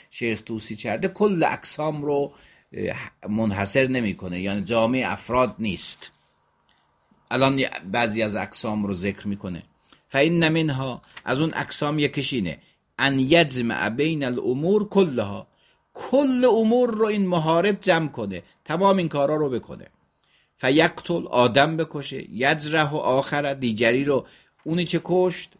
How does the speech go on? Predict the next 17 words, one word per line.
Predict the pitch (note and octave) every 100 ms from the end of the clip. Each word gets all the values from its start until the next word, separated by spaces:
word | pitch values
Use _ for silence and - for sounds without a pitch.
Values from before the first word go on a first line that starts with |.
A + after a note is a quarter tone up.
| _
مک-، | G#2+ A2+ A2 - _ _ F2
یه | A#2+
مقتول | B2+ A2+ - C#3 D3
داریم، | B2 C3+ C3+ - _ _ -
یا | A#2
یجرح | C3+ C#3+ B2+ C3+ C3+ C3+
و |
آخر، | - A#2 C3+ B2 C3+ C3+ A2+ - - _
یکی | D#3 D#3+ D#3+
دیگر | C3+ B2+ B2 D3+
رو | D3 D3 C#3 - -
مجروح | G2 G#2 G#2 C#3+ D3+
کنه، | - C#3 B2+
پس | A2+ G2+ G#2+
مجروح | F#2+ F#2 C#3 C3+
هم | C3+
داریم. | B2+ B2 A#2+